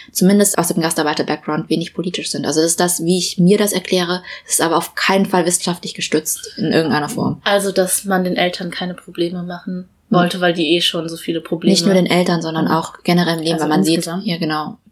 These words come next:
Speaker 1: die Eltern wollten wenige Probleme haben, haben das dadurch
Speaker 2: Ich
Speaker 1: geschafft
Speaker 2: würd gern
Speaker 1: und
Speaker 2: auf
Speaker 1: vielleicht
Speaker 2: den
Speaker 1: sollten
Speaker 2: Punkt
Speaker 1: wir das so
Speaker 2: eingehen, wo du
Speaker 1: weitermachen.
Speaker 2: meintest, dass eben die, äh, ehemaligen Boat People ein anderes Politikverständnis haben oder politischer aktiv sind, weil die wurden ja auch ganz anders in die Gesellschaft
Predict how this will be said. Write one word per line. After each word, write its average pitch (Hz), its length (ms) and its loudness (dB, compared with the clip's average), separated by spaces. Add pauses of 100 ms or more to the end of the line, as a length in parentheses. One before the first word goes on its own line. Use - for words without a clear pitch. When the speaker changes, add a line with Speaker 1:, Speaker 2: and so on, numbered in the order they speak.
(120)
Speaker 1:
die - 80 4
Eltern 165 500 0
wollten 170 260 4
wenige 170 220 0
Probleme 156 400 0
haben, 151 240 2
haben 151 140 -4
das 156 180 0
dadurch 160 260 2
Speaker 2:
Ich - 60 -8
Speaker 1:
geschafft 185 240 2
Speaker 2:
würd 226 120 0
gern 214 200 2
Speaker 1:
und - 60 -6
Speaker 2:
auf - 60 0
Speaker 1:
vielleicht 175 120 0
Speaker 2:
den 208 40 0
Speaker 1:
sollten - 120 0
Speaker 2:
Punkt 247 140 2
Speaker 1:
wir - 60 -6
das 190 120 4
so 196 60 2
Speaker 2:
eingehen, 202 240 2
wo 208 60 2
du - 60 0
Speaker 1:
weitermachen. 185 360 -2
Speaker 2:
meintest, 185 400 -2
dass 175 160 -4
eben 180 280 0
die, 175 340 0
äh, 170 120 2
ehemaligen 180 460 2
Boat 185 240 2
People 185 420 -4 (320)
ein - 80 -2
anderes 180 200 -2
Politikverständnis 254 1000 0
haben 240 200 2
oder 180 160 2
politischer - 580 -2
aktiv 240 380 -4
sind, 254 180 2
weil 180 160 0 (480)
die 214 120 2
wurden 214 160 4
ja 214 120 6
auch - 100 -4
ganz 196 260 0
anders 185 420 2
in 180 140 0
die 175 260 4
Gesellschaft 180 720 0